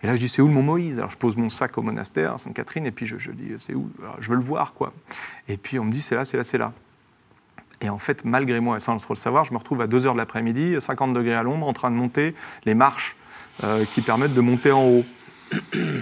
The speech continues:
Bon, je finis ma gourde, la moitié des marches, j'arrive en haut, je, je m'écrase de fatigue, je m'endors, en fait, et puis, euh, je me réveille, il est cinq heures de l'après-midi, euh, et, euh, heureusement, j'avais de l'eau. Puis, en fait, je, je, je, je, j'avais une faim, euh,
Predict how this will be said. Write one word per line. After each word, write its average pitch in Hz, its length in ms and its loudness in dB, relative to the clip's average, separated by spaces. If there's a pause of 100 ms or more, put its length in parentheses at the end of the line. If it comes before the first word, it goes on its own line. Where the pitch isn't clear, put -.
(380)
Bon, 123 280 4
je - 160 -10
finis 113 180 -4
ma 117 140 0
gourde, 117 300 4
la 107 160 -2
moitié 110 260 -2
des 113 100 0
marches, 135 400 2
j'arrive 107 340 0
en 101 60 -4
haut, 131 160 4
je, 110 160 -6
je 107 160 -12
m'écrase 107 460 -4
de 107 60 -10
fatigue, 120 420 -10
je 110 80 -6
m'endors, 104 440 -4
en 104 60 -10
fait, 113 320 -8
et 107 60 -6
puis, 127 340 -12
euh, 110 60 -8 (180)
je - 140 -10
me 113 60 -6
réveille, 104 260 -6
il 117 60 -4
est - 20 -6
cinq 113 300 -8
heures 110 100 -8
de 113 40 -8
l'après-midi, 104 680 -6
euh, - 60 -6 (800)
et, 104 200 0
euh, 98 420 -2 (460)
heureusement, 107 300 -4
j'avais 101 200 -2
de 101 80 -4
l'eau. 110 160 0
Puis, - 240 -2
en - 60 2
fait, - 180 0
je, - 100 -12
je, - 160 -10
je, - 220 -12
je, - 100 -12 (520)
j'avais 101 260 -4
une 98 140 -4
faim, - 320 -10 (520)
euh, 107 40 -12